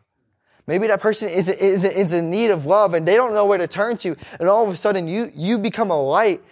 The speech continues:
and you share that love. That can go so, so long way. Let's be a light to people.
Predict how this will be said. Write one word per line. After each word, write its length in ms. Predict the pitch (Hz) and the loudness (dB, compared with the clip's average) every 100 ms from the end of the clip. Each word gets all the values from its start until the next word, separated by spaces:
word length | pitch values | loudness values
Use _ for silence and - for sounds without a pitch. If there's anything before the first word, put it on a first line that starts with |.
| - - | -20 -6
and 140 | 175 | -2
you 80 | 208 | -2
share 260 | - 196 | 2 2
that 200 | 220 202 | 2 0
love. 360 | 160 214 240 - | 2 2 0 -2
That 200 | 170 202 | -2 0
can 160 | 214 180 | 0 0
go 120 | 175 | -2
so, 680 | - - 190 185 160 123 _ _ _ | -2 -2 0 2 0 -2 _ _ _
so 600 | - - 170 160 143 127 _ - | -8 -2 2 2 0 -4 _ -12
long 560 | 135 143 139 120 110 110 | -2 2 2 -2 -8 -8
way. 500 | 117 107 92 92 - _ _ _ _ _ _ _ _ _ _ _ _ _ _ _ _ _ _ _ _ _ _ - | -6 -6 -10 -16 -20 _ _ _ _ _ _ _ _ _ _ _ _ _ _ _ _ _ _ _ _ _ _ -8
Let's 160 | 156 - | -4 0
be 140 | 208 | 2
a 80 | 190 | 2
light 260 | 160 202 - | 2 0 -2
to 80 | |
people. 460 | - 123 - 104 | -8 -10 -10 -16